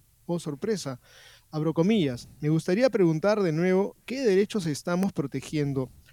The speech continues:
¿Los de los criminales o los de las víctimas?", dijo un delegado de Rusia,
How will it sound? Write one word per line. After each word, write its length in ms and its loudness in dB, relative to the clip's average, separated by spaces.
¿Los 160 2
de 80 2
los 160 2
criminales 840 0
o 140 4
los 160 4
de 80 2
las 160 0
víctimas?", 580 0
dijo 460 -4
un 160 -2
delegado 460 0
de 100 4
Rusia, 500 -2